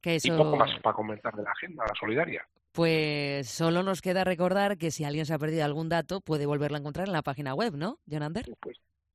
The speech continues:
Speaker 2: por supuesto que ahora mismo, ayer mismo estrenamos ya web nueva, cuchafundazioa punto eus, y también está en cu-, guipuzcoasolidario punto info. Ayer fue la presentación de la estrategia de Fundación Cucha en Tabakalera. Estuvimos todos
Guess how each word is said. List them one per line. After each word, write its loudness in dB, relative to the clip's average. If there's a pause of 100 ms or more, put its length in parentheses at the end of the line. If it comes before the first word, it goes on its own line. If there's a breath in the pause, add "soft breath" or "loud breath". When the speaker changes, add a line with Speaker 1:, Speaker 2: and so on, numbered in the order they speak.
(220 loud breath)
Speaker 2:
por -4
supuesto -2
que -6
ahora 2
mismo, -6
ayer 0
mismo -2
estrenamos -4
ya 2
web 2
nueva, 0 (400)
cuchafundazioa -2
punto -8 (340 loud breath)
eus, 4 (400 loud breath)
y -6
también -6
está -4
en -8
cu-, -4
guipuzcoasolidario -4
punto -6
info. -6
Ayer -2
fue -2
la -2
presentación -6
de -6
la -4
estrategia -6
de -4
Fundación -8
Cucha -4
en -4
Tabakalera. -2 (400 loud breath)
Estuvimos -2
todos -6